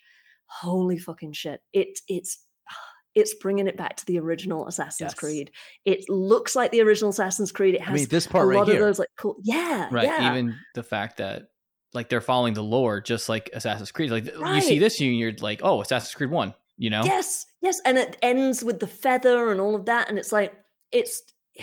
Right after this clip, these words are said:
Speaker 1: it's like they understood where they went wrong,
Speaker 2: Mm-hmm.
Speaker 1: and, and they're setting it right, and it gives me so much fucking hope, so much hope that this is gonna be a great game. The setting, it looks beautiful. Parts of this trailer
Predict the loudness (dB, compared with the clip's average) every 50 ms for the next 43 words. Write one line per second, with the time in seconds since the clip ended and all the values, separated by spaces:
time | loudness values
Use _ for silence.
0 | -18 -18 -20 -20 -20 _ -20 -20 -20 _ _ -6 -6 -4 -4 -6 -4 0 2 2
1 | 2 2 2 -2 -4 -6 -4 -2 -2 -2 0 -2 -2 -2 -2 -2 -2 -4 -6 -8
2 | -8 -6 -6 -6 -4 -4 -6 -8 -10 -14 _ _ _ _ _ _ _ _ _ _
3 | -10 -8 -4 -4 -2 -2 -4 -4 -8 _ -8 -6 -4 -4 -4 -4 -4 -4 -4 -4
4 | -4 -4 -4 -4 -6 -6 -6 -6 -4 -4 -6 -6 -8 -6 -6 -6 -6 -8 -12 _
5 | _ -6 -4 -4 -4 -4 -6 -10 -10 -10 -10 -12 -12 -10 -8 -6 -6 -6 -8 -10
6 | -12 -12 -8 -8 -8 -6 -4 -4 -4 -4 -6 -10 _ _ -20 _ _ -12 -10 -4
7 | 0 2 2 4 2 2 -2 -4 -4 -2 -2 -2 -2 -4 -6 -6 -4 -4 -4 -2
8 | -2 -2 -2 -2 0 -2 -2 -2 -2 -2 -4 -2 -4 -6 -6 -6 -8 -8 -6 -4
9 | -2 -2 -2 0 0 0 0 0 0 -2 -2 -4 -4 -6 -8 -6 -6 -6 -4 -4
10 | -2 -2 -2 -2 -4 -12 -20 -20 _ _ -2 -2 -2 -2 -4 -4 -6 -6 -6 -4
11 | -4 -4 -2 0 -2 -2 -4 -6